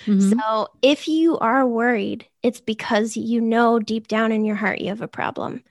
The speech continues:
Speaker 1: Mm.
Speaker 2: Um, normal drinkers, like my husband, has
Speaker 1: Mm-hmm.
Speaker 2: never once worried about his drinking,
Speaker 1: Mm.
Speaker 2: ever.
Speaker 1: Mm.
Speaker 2: Um, he just drinks when he does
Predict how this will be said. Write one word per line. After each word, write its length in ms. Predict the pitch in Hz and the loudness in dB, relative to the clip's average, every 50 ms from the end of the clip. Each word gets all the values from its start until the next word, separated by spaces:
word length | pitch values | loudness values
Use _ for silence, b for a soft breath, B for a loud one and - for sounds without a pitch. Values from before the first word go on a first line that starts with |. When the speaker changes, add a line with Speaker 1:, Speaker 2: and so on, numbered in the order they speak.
| b b b b | b b b b
Speaker 1:
Mm. 100 | - 160 | -4 -2
Speaker 2:
Um, 460 | - 151 - 208 - - 208 226 220 - _ - | 0 0 0 0 -2 -2 -4 -6 -8 -8 _ -2
normal 420 | 247 247 247 247 247 262 262 269 | 2 2 4 4 4 4 2 2
drinkers, 520 | 254 - 262 262 254 - 269 269 262 - | 2 2 0 0 0 2 2 0 2 0
like 120 | 254 240 - | -2 -4 -2
my 160 | 226 226 220 | -2 -2 -2
husband, 560 | 214 220 214 220 214 - 254 269 277 285 294 b b b b - 190 | -2 -2 -2 -4 -4 -4 -2 -2 -2 -2 -4 b b b b -8 -2
has 200 | 170 247 247 220 | 0 0 2 2
Speaker 1:
Mm-hmm. 140 | 226 240 247 | 2 2 4
Speaker 2:
never 380 | 247 247 247 233 240 240 240 233 | 4 4 4 2 2 2 2 2
once 340 | 226 226 220 220 - - | 0 0 -2 -4 -8 -12
worried 320 | 214 208 208 214 214 208 214 | -10 -8 -8 -6 -6 -8 -8
about 220 | 208 196 202 190 | -6 -6 -6 -6
his 160 | 196 214 202 | -6 -8 -10
drinking, 500 | - - 160 - 214 - - - - 233 - _ _ - | -10 -12 -12 -12 -12 -14 -16 -16 -16 -18 -20 _ _ -10
Speaker 1:
Mm. 60 | 202 208 | -8 -6
Speaker 2:
ever. 340 | 170 156 143 147 - - _ _ _ _ - - | -4 -4 -4 -6 -8 -12 _ _ _ _ -8 -6
Speaker 1:
Mm. 260 | 160 156 147 147 165 | -4 -4 -4 -4 -4
Speaker 2:
Um, 400 | 220 220 214 214 208 202 214 202 | -4 -4 -4 -4 -4 -6 -8 -8
he 180 | - - 247 | -8 -8 -8
just 300 | 220 - 233 220 - - | -6 -6 -8 -8 -8 -12
drinks 440 | - - 247 247 247 254 247 - - 240 | -10 -8 -6 -6 -6 -6 -8 -10 -10 -10
when 160 | 226 226 233 | -8 -8 -8
he 140 | 226 247 220 | -8 -8 -8
does 500 | 220 208 214 226 254 285 302 - - | -6 -6 -4 -4 -6 -6 -8 -12 -18